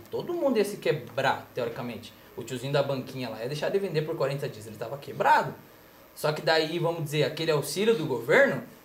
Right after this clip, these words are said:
ia adiantar de alguma coisa, porque ficou tudo fechado, quando voltasse, teoricamente o vírus teria passado. Não adiantou bosta nenhuma,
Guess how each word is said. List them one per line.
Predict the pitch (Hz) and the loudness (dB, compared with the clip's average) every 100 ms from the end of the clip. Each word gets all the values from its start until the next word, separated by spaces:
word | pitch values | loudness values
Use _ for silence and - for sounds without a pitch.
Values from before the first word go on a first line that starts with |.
| - | -4
ia | 135 | -2
adiantar | 135 151 147 139 | -2 -2 0 0
de | |
alguma | 143 151 - | -2 -2 -2
coisa, | - 240 147 - | 2 2 0 -6
porque | 139 131 | -8 -6
ficou | 127 135 147 | -8 -6 -6
tudo | - 196 | -2 -2
fechado, | 196 196 - 165 226 | 0 0 2 2 2
quando | - 240 | 2 4
voltasse, | 196 185 165 147 170 202 226 - - - - | 6 6 6 2 2 0 -8 -14 -20 -14 0
teoricamente | 175 175 180 180 160 156 175 | 4 6 4 0 0 -2 -4
o | |
vírus | 175 196 220 | -4 -2 -2
teria | - 214 214 | 2 2 2
passado. | 240 285 - 302 180 - - - - - - - - - - 165 | -2 -6 0 2 2 -4 -18 -20 -20 -20 -20 -20 -20 -20 -16 -6
Não | |
adiantou | 151 151 - - | -4 -2 -4 -2
bosta | 160 185 - | 0 0 -4
nenhuma, | 339 349 | -10 -6